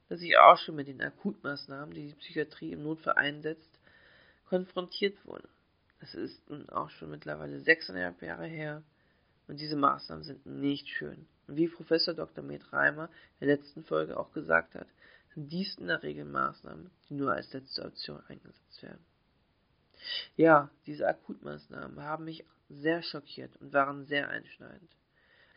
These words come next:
Aber ich konnte lernen, mit diesen Erlebnissen umzugehen, auch durch die Bearbeitung dieser mit meinem Psychologen.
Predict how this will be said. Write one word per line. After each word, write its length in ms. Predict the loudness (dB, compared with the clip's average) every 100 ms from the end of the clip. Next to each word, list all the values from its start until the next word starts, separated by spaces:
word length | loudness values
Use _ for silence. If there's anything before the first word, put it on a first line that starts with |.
| -18 -14 0
Aber 100 | 0
ich 140 | 0
konnte 280 | -8 -8 -10
lernen, 460 | -14 -14 -18 -16
mit 140 | -18 -18
diesen 180 | -16 -12
Erlebnissen 560 | -8 -8 -8 -20 -18
umzugehen, 640 | -12 -12 -12 -16 -16 -20 _ _ _ _ 8
auch 180 | 8 8
durch 200 | -2 -4
die 100 | -2
Bearbeitung 600 | 4 6 6 0 -12 -14
dieser 340 | -16 -12 -12
mit 220 | -14 -16
meinem 260 | -16 -16 -16
Psychologen. 580 | -20 -18 -16 -14 -16